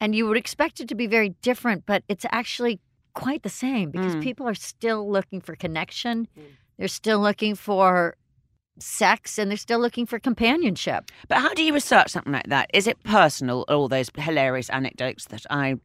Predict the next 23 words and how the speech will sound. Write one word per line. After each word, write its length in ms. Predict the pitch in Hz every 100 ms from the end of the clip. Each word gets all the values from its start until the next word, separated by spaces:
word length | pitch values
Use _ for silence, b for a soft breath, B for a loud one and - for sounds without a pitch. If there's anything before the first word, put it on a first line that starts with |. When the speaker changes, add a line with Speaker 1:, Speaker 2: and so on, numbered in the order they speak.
| -
Speaker 2:
kept 180 | 170 -
Speaker 1:
I 60 | 147
Speaker 2:
me 40 |
awake 320 | 151 151 147
at 80 | 151
night 220 | 156 147
laughing? 440 | 147 143 131 131 135 B -
Speaker 1:
I 260 | 220 214 -
gathered 760 | 240 202 208 208 226 214 202 - _ _ _ _ _ _ -
quite 460 | - 208 220 233
a 40 | 240
few 220 | 220 208
stories, 800 | - 208 170 160 165 220 - -
Speaker 2:
Mm. 320 | 160 151 143 147 _ _
Speaker 1:
and 840 | 208 196 196 190 185 180 180 175 180 _ _ -
some 460 | - - - 220 214
of 120 | 202
those 320 | 196 185 165
things 260 | - 175 165
happened 360 | 185 165 160 160
to 100 | 170
me. 360 | 156 143 180 - b b b b - -
And 640 | 180 175 175 170 165 -